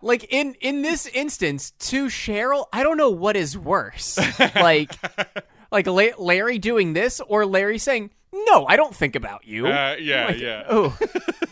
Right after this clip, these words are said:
Speaker 2: But he tries to make a good point. He's like, "You don't wanna be, I wouldn't defile you like that. I can, I can defile strangers or anybody that I see on the street." Like,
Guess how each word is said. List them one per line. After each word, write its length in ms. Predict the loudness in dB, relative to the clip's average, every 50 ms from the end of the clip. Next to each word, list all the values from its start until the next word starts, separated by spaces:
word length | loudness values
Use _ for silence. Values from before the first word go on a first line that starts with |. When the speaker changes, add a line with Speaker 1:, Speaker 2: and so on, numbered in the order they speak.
| -8 -8 -8 -10 -12 -14 _ _ _ _ -20 -20 -20 -20 -4 _
Speaker 2:
But 80 | 0 0
he 80 | 0
tries 360 | -2 -4 0 2 4 4 4 2
to 60 | 0
make 200 | -2 -2 -2 -2
a 40 | -4
good 160 | -4 -6 -6 -4
point. 180 | -2 -2 -2 -2
He's 60 | -4
like, 140 | -6 -6 -4
"You 80 | -4
don't 160 | -4 -4 -2
wanna 200 | -4 -4 -4 -4
be, 400 | -4 -6 -6 -6 -4 -6 -6 -6
I 100 | -4 -4
wouldn't 240 | -4 -4 -6 -6 -6 -8
defile 400 | -8 -4 -2 0 0 0 -2 -4
you 180 | -6 -8 -6 -6
like 260 | -4 -6 -6 -6 -8
that. 220 | -6 -6 -4 -4
I 100 | -4 -6
can, 260 | -6 -6 -8 -10 -8 -8
I 100 | -8 -8
can 120 | -6 -8
defile 360 | -8 -6 -2 0 0 0 0
strangers 760 | -4 -6 -8 -6 -4 -4 -4 -4 -4 -6 -6 -6 -6 -6 -6 -6
or 60 | -6 -4
anybody 360 | -4 -4 -6 -6 -6 -6 -6
that 140 | -6 -6 -6
I 80 | -6 -8
see 300 | -10 -14 -16 -16 -12 -12
on 120 | -12 -10
the 100 | -12 -14
street." 420 | -16 -12 -10 -10 -8 -8 -10 -12
Like, 280 | -10 -10 -8 -8 -8 -8